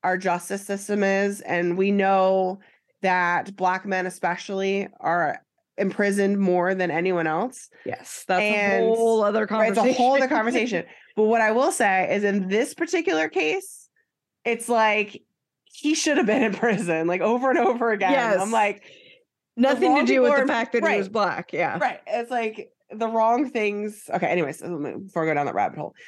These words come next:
Speaker 1: So in
Speaker 2: <laughs>
Speaker 1: October twenty twelve, he failed to participate in sex therapy. Hmm, and had links to porn on his phone,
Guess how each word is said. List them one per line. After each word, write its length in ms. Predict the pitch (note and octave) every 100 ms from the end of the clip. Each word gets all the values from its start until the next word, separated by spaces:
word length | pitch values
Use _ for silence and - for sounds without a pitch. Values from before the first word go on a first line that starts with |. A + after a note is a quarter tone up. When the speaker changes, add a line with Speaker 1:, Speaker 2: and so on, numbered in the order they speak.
| -
Speaker 1:
So 240 | - B3+ G#3
in 320 | F4 D#4+ A3
Speaker 2:
<laughs> 20 |
Speaker 1:
October 460 | A3+ - C4+ D4+ B4+
twenty 380 | - E4 C4 F#4
twelve, 420 | A#3+ G3 F3+ F3+
he 160 | A3+
failed 300 | B3 A3+ A#3
to 80 | B3
participate 640 | C#4+ B3+ C4 C#4 G#3+ F#3+ F3
in 120 | F3+
sex 320 | F3+ F#3+ -
therapy. 640 | - G#3+ F3+ F3+ E3+ F3+ - F4+
Hmm, 480 | F4+ D#4+ F#3+ D3+ E3+ - - - _ _ -
and 140 | A3+
had 260 | A3 A#3 A3+
links 220 | B3 C#4
to 80 | -
porn 320 | A#3 A#3+ A#3
on 120 | A3
his 140 | G3+ G3+
phone, 480 | A3 G3 D3 G3